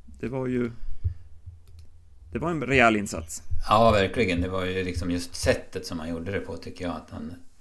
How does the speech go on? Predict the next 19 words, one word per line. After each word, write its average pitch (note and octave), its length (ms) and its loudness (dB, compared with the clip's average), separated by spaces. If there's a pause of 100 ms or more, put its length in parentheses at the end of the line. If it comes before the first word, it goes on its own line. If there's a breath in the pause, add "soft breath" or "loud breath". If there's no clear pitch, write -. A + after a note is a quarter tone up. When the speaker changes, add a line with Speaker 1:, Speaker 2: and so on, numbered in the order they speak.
(140)
Speaker 2:
plockar G2+ 240 -2
ner G2+ 140 2
Chapuis F#2+ 420 0
och F2 60 -2
sen F#2 120 -4
sträcker F#2+ 400 -4
på F#2 180 -6
sig F2+ 180 -10
när E2 260 -10
Eero F#2 260 -2
Bocco E2+ 320 -8
kommer E2 340 -8
också. - 260 -6
Så - 60 -6
att - 180 -14
han, F2 180 -14 (840 soft breath)
han F2+ 220 -4
var F#2 460 2 (160)
tillbaka. A#2 500 6